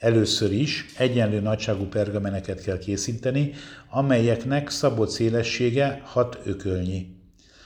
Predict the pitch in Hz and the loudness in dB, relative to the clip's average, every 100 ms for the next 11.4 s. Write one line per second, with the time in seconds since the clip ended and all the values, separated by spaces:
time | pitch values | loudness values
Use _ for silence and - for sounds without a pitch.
0 | - - 135 131 110 - 143 120 113 101 | -12 -6 2 2 2 4 4 4 2 2
1 | 110 - 104 101 98 123 113 107 104 101 | 0 0 0 -2 -2 0 0 0 -2 -4
2 | 95 117 117 110 98 95 95 90 - 104 | -4 -4 -2 0 -2 -4 -4 -8 -4 -4
3 | 95 98 92 - 95 92 92 127 147 - | -2 -4 -4 -4 -4 -2 0 0 0 -4
4 | - - - - 110 101 95 - 87 - | -16 -20 -14 -2 2 2 0 -4 -6 -4
5 | 90 87 104 139 160 - - - - _ | -6 -6 -2 -2 -2 -8 -20 -20 -20 _
6 | - 156 160 110 104 127 113 117 101 95 | -2 -2 2 2 4 2 2 0 0 -2
7 | 117 107 - 104 92 113 113 127 131 131 | -2 -2 -2 -4 -2 -2 0 0 0 0
8 | 135 147 147 104 104 98 95 139 135 107 | 0 0 0 -4 -4 -4 -2 -2 0 0
9 | 92 - 113 110 98 - 95 87 131 139 | 0 -2 0 0 -2 -2 -4 -2 -2 0
10 | 113 - 101 95 90 92 - 92 87 82 | -2 -2 -4 -4 -4 -4 -6 -6 -6 -6
11 | 85 - - | -8 -12 -14